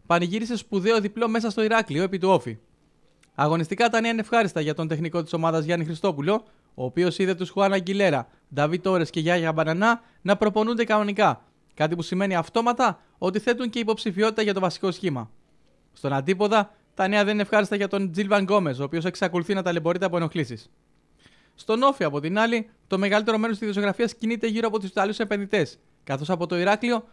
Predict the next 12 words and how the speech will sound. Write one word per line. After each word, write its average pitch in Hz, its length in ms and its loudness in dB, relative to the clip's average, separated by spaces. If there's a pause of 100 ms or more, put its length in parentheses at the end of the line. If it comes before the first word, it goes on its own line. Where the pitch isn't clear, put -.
(160)
αναχώρησαν 226 640 0
οι 226 40 -2
Λορέντσο 220 420 0
Ντελισάντι 214 580 0
και 165 140 -4
Πιέρο 190 280 0
Μπάφα 190 560 4 (160)
και 151 100 -4
τις 139 100 -6
επόμενες 175 420 -2
ημέρες 220 360 0 (280)
αναμένονται, 226 720 0